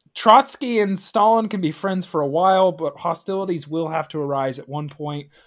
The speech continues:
I'm ready to take you on, comrade, but, uh, for now, like,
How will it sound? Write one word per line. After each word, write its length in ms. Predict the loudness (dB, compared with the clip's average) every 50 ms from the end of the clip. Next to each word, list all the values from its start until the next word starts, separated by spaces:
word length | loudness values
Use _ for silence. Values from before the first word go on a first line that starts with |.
| -16 _
I'm 80 | -2
ready 220 | 2 2 4 4 2
to 100 | 0 0
take 200 | -6 -6 -6 -6
you 100 | -4 -2
on, 240 | -2 -2 -2 -4
comrade, 640 | -6 -6 -6 -6 -6 -6 -6 -6 -4 -4 -6 -6 -8 -12
but, 280 | -8 -6 -6 -6 -6 -8 -8
uh, 240 | -8 -6 -6 -6 -6
for 180 | -8 -10 -12 -8
now, 400 | -4 -2 0 0 0 0 -2 -6
like, 300 | -6 -6 -6 -8 -10